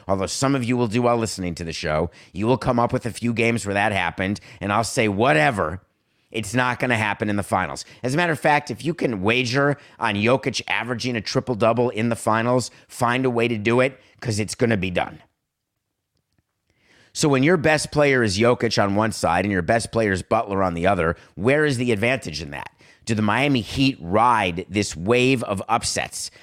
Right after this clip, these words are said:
beating the number one seed, beating the number two seed, feeling as though that they find a way to get it done?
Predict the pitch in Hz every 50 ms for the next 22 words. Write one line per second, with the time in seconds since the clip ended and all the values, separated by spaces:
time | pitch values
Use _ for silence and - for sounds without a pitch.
0 | - _ - _ - 135 139 147 139 120 92 82 82 76 - _ _ 104 110 110
1 | 113 120 123 123 120 117 104 110 113 110 107 101 - - 131 127 113 98 82 -
2 | - 135 139 143 135 127 120 120 120 120 117 107 95 - - 117 110 101 - -
3 | - 123 110 95 78 - - - - - - - 139 147 151 151 143 131 123 120
4 | 98 90 123 120 120 110 101 87 - 120 120 117 - - - 123 120 123 120 117
5 | 117 110 110 110 110 110 90 98 104 104 104 85 - 107 95 87 73 60